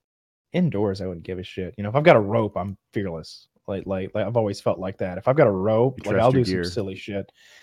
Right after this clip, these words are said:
Speaker 1: Yeah, li-, like, it, it takes a bit, but, like, um, we did that, l-, we did some junior rappelling, you and I did, when
Speaker 2: Yeah,
Speaker 1: we did the
Speaker 2: yeah.
Speaker 1: zip lining. And at first, it's like, "All right, I am backing off of a thirty-foot drop here down to the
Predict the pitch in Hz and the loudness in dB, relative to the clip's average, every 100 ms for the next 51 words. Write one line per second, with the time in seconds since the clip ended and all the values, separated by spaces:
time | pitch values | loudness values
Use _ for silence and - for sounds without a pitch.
0 | _ - 143 175 123 104 92 120 127 123 | _ 4 8 10 10 6 0 4 4 6
1 | 127 120 - - _ _ _ _ _ _ | 4 4 0 -18 _ _ _ _ _ _
2 | _ _ _ _ - 147 - 156 165 165 | _ _ _ _ -4 -2 0 0 4 4
3 | - 139 117 127 139 - 127 117 123 117 | 4 4 6 6 4 0 2 6 6 6
4 | - 117 113 110 110 156 247 254 214 - | 4 4 4 2 -2 2 4 8 6 6
5 | 170 175 160 202 185 151 - 117 113 123 | 4 0 0 2 4 4 2 -2 0 0
6 | 113 107 - _ 123 113 - 117 113 113 | 0 0 -4 _ -2 -2 2 4 4 0
7 | 110 - _ 127 123 120 127 120 214 226 | -4 -8 _ -2 0 2 4 2 2 2
8 | 175 107 131 139 90 120 - 117 101 92 | 4 4 4 2 2 -2 -2 -4 -4 -6
9 | 90 - _ _ - 131 139 131 180 190 | -10 -18 _ _ -2 4 4 8 8 8
10 | 156 135 139 123 123 165 160 147 123 - | 4 0 4 6 6 4 6 6 4 0
11 | 113 120 107 131 139 135 98 98 120 139 | -2 -2 2 4 4 2 -2 4 6 6
12 | 151 147 131 139 135 123 110 104 - 120 | 4 2 6 6 6 2 -4 -2 4 4
13 | 123 120 - 120 117 123 131 131 - 101 | 4 0 2 2 4 6 6 6 0 -4
14 | 98 98 117 110 120 107 101 | -4 -2 -2 -2 -4 0 0